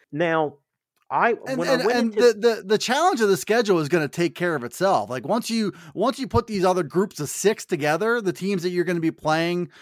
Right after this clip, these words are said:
Speaker 2: you know, essentially on an every other year basis, the schedule is gonna be really strong. There's no way around it when you add two really good teams to it.
Speaker 1: E-, e-,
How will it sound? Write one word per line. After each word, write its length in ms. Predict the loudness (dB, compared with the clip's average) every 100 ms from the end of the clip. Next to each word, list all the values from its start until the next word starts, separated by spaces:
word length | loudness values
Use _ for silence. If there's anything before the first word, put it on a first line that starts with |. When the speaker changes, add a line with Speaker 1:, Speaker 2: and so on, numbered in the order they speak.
| -20 -8
Speaker 2:
you 140 | -2
know, 80 | 0
essentially 360 | 0 0 0 0
on 60 |
an 100 | 0 0
every 300 | -2 0 0
other 180 | 0
year 220 | -2 -2 -2
basis, 460 | -2 -4 -4 -6
the 120 | -4
schedule 440 | -4 0 0 2 2
is 80 | 2
gonna 160 | 0
be 160 | 0 -4
really 400 | 0 2 2 0
strong. 500 | -4 -6 0 0 0
There's 200 | -4 0
no 160 | 0
way 160 | 2 2
around 440 | 2 0 2 2
it 180 | 0 -4 -12 -18 -6
when 140 | -2
you 100 | -2 0
add 340 | 2 2 0
two 360 | -4 -2 0 2
really 280 | 2 2
good 220 | 0 -4 -4
teams 340 | -6 -6 -8
to 120 | -14
it. 160 | -16 -18 _ _ _ _ _ -20 -20 -10
Speaker 1:
E-, 60 | -10 -8
e-, 140 | -12